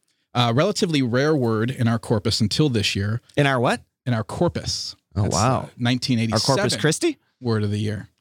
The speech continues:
Speaker 1: Uh, and by September, it was over seventy-two times more frequent than at the same time last year. It has generated numerous derivatives that we are now seeing in a wide range of informal contexts,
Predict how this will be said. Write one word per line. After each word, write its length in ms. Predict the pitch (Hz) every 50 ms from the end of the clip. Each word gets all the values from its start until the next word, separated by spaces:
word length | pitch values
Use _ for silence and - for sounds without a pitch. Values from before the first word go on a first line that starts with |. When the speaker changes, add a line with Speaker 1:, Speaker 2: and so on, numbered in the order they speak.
| _ _ _ _ _ _ -
Speaker 1:
Uh, 320 | 120 120 117 113 117 117 -
and 400 | - 135 127 127 123 113 - - -
by 100 | 143 151
September, 540 | 139 - 151 - - 170 180 190 196 190 180
it 80 | 160 160
was 180 | 151 147 131
over 200 | 147 131 131 127
seventy-two 640 | 110 - - - 180 185 214 208 202 190 - 202 208
times 360 | - - 160 165 170 170 156 147
more 120 | 139 143
frequent 460 | - - - 143 135 - 143 147 139 -
than 100 | 127 120
at 80 | -
the 80 | - 104
same 300 | - - 131 123 131 131
time 240 | - - 123 120 113
last 320 | 107 104 101 104 - - -
year. 160 | - - - _ _ _ _ _ _ _ _ _ _ _ -
It 120 | 131 123
has 320 | 123 123 120 120 113 104 104
generated 520 | - 139 123 135 135 127 123 120 117 110
numerous 460 | 117 127 151 180 196 190 185 180 -
derivatives 480 | - 151 139 135 131 127 131 131 127 113
that 120 | 120 110
we 100 | 110 113
are 80 | 110 110
now 180 | 110 120 127 123
seeing 340 | - - - 123 123 120
in 80 | 113 107
a 240 | 104 104 107 104 107
wide 400 | 113 113 117 123 131 143 156 156
range 280 | 143 139 143 139 120
of 80 | 127 117
informal 420 | 117 110 - 127 120 120 123 123
contexts, 720 | - - 110 101 104 - - 104 107 - - - - -